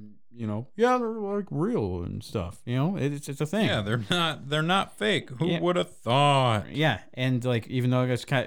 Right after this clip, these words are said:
Speaker 1: kinda, like, swept under the rug. "Oh yeah, by the way, U F Os are real." Okay, whatever. But, but it's like,
Speaker 2: Hey,
Speaker 1: our
Speaker 2: our whole, our whole cover, our, our whole government's,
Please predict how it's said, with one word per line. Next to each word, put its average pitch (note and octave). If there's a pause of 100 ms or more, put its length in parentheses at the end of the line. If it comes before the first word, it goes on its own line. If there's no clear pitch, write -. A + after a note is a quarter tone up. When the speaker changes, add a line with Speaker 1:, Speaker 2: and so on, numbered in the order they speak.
Speaker 1:
kinda, C3
like, A#2+ (640)
swept D3+
under C#3+
the C3
rug. C#3
"Oh G#3+
yeah, F#3+
by E3
the E3
way, D#3
U D3
F C#3
Os A#2+
are A2
real." G#2+
Okay, A#2
whatever. G2+ (320)
But, - (160)
but B2+ (140)
it's D#3
like, D3+ (680)
Speaker 2:
Hey, A#3+
Speaker 1:
our F3+
Speaker 2:
our F#3
whole, A3+
our G3+
whole B3
cover, G3
our, E3
our F#3
whole G#3+
government's, C#3+